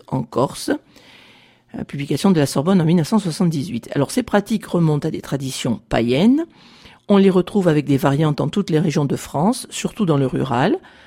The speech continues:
et plus particulièrement dans, dans tout le bassin méditerranéen. Autour de la date du solstice d'hiver, le monde païen célébrait une fête particulière, le Sole Invictus, où l'on disait qu'en ce jour du vingt-cinq décembre,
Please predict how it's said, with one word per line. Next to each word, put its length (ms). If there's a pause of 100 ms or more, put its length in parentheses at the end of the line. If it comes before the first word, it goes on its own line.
(240)
et 80
plus 120
particulièrement 600
dans, 140
dans 100
tout 140
le 60
bassin 340
méditerranéen. 680 (840)
Autour 360
de 80
la 120
date 300
du 160
solstice 540
d'hiver, 520 (460)
le 140
monde 260
païen 420
célébrait 420
une 100
fête 220
particulière, 640
le 140
Sole 340 (120)
Invictus, 880 (420)
où 80
l'on 120
disait 240
qu'en 160
ce 160
jour 200
du 120
vingt-cinq 400
décembre, 560